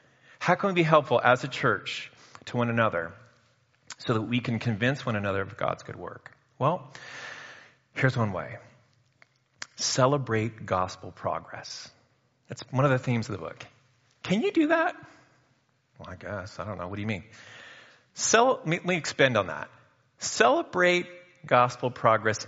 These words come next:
in your life. Do not wait to celebrate perfection. Mm.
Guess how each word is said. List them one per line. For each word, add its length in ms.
in 180
your 120
life. 540
Do 140
not 420
wait 360
to 100
celebrate 640
perfection. 540
Mm. 240